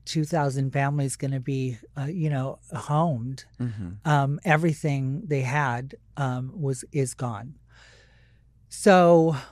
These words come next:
Speaker 1: um, I'm doing my best from here. I'm sending out posts and trying to raise money. My friend Amy Hanaili'i has, uh, has, and her hui has, uh,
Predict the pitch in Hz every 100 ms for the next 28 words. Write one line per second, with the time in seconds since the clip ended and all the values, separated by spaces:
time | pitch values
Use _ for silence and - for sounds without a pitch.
0 | - _ - 170 160 156 147 143 143 -
1 | - _ _ 180 180 160 160 175 202 170
2 | 135 - 147 185 - - - - - -
3 | 156 139 123 - 175 170 151 143 147 156
4 | 139 139 139 - - 147 156 - - 139
5 | - 143 143 143 139 127 143 135 147 160
6 | 160 156 139 - 143 143 160 170 165 139
7 | 147 135 139 131 131 143 151 180 156 151
8 | 147 - - - - - - - 143 143
9 | 135 156 135 131 139 - 160 139 139 131
10 | 196 - 143 139 - 151 143 151 - -
11 | 160 151 151 156 135 143 135 127 151 131
12 | 131